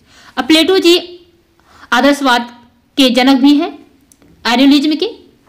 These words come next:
दोस्तों याद रखिएगा, सुकरात के शिष्य प्लेटो, प्लेटो के अरस्तु। And next है, खेल ही जीवन है का सिद्धांत किसने दिया?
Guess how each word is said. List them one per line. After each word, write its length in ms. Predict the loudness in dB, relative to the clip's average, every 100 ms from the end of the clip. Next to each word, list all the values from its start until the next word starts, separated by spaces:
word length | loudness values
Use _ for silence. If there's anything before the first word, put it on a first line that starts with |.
| -20 -20 _ _ -2
दोस्तों 220 | 0 2
याद 240 | 0 0
रखिएगा, 460 | -2 -2 -2 -2 -4
सुकरात 540 | -4 -2 0 -2 -4
के 80 | -4
शिष्य 360 | -2 -4 -4 -8 -10 _ _ _ _
प्लेटो, 380 | 0 0 0 -4
प्लेटो 540 | -6 -8 -2 -2 0 -2
के 200 | -2 -4
अरस्तु। 540 | -2 -2 -2 -6 -16 -18 _ _ _ _ _ _ _ _ _ _ _ _ _ _ _ _ _ _ _ _ _ _ _ _ _ _ _ _
And 200 | -4 0
next 280 | 0 -2 -2
है, 260 | -2 -2 -4 -12 _ _ _ _ _ _ _ _ _
खेल 380 | -2 0 2 2
ही 60 | 2
जीवन 360 | 2 2 2
है 160 | 0 -2
का 340 | -6 -6 -4
सिद्धांत 480 | -4 -2 -2 -2 -4
किसने 260 | -4 -2 -2
दिया? 320 | -4 -10